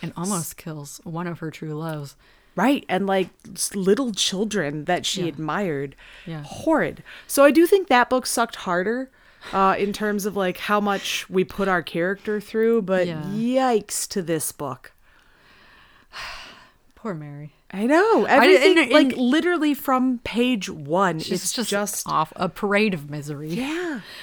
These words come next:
Speaker 1: And you know what? So many people loved it. <laughs>
Speaker 2: Yeah.
Speaker 1: This book has a lot of fans.
Speaker 2: This one's very popular?
Speaker 1: Yeah, this is, everyone I've told that, like, "Oh, this one's next," everyone's like, "Yes!"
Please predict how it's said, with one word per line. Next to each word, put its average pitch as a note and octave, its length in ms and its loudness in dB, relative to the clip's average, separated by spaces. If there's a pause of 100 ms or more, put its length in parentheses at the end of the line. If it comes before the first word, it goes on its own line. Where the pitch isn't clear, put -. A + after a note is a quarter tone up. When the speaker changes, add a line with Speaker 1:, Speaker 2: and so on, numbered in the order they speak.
(140)
Speaker 1:
And B3 460 2
you B3 120 -2
know C4 160 2
what? C4+ 300 4 (800)
So F3+ 240 -8
many F3 160 -4
people E3+ 280 -6
loved F3+ 240 0
it. A3 220 6
<laughs> - 60 -14 (360)
Speaker 2:
Yeah. C4 320 -2 (240)
Speaker 1:
This A#3+ 180 -10
book A#3 260 0 (800)
has F#3+ 220 2
a G#3 80 2
lot C#3 180 2
of F3 80 -6
fans. E3+ 480 -4
Speaker 2:
This G#3+ 160 0
one's B3 160 0
very A#3 160 0
popular? D#4 560 -4
Speaker 1:
Yeah, F#3 380 0
this F3+ 240 -6
is, G3 120 -2
everyone G3 440 2
I've F#3 160 0
told F3 340 -4
that, F3 240 0
like, D#3+ 180 -4
"Oh, F#3 140 -2
this E3+ 220 -4
one's D#3+ 180 -10
next," D3 240 -8
everyone's D#3 320 -10
like, F#3+ 260 -6
"Yes!" - 500 -4